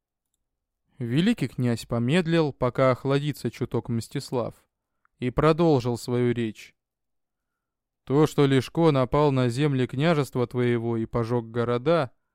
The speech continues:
должно быть отомщено, в том сомнений нет. Но мы здесь не только для того собрались, не для мести за княжескую честь Мстислава привел я сюда столько войска,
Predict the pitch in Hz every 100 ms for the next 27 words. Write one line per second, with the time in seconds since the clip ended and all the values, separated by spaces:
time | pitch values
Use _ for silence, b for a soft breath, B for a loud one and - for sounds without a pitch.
0 | _ _ _ 120 131 160 135 143 175 156
1 | 156 151 147 - 170 165 139 107 - _
2 | _ _ - 139 135 117 131 127 131 127
3 | 131 139 123 107 _ _ _ _ _ _
4 | _ _ _ _ _ _ - 123 143 143
5 | - _ _ _ _ _ _ _ _ _
6 | _ _ _ _ _ _ _ 123 135 202
7 | 160 147 151 - 143 190 196 160 127 127
8 | 131 127 127 - 120 120 117 113 - -
9 | _ _ _ 120 120 135 135 160 170 180
10 | 131 131 117 120 131 127 120 - 123 120
11 | - 127 - 123 117 - 127 - 143 123
12 | 110 - 123 123 120 120 - 123 120 -
13 | 123 120 127 160 156 - 135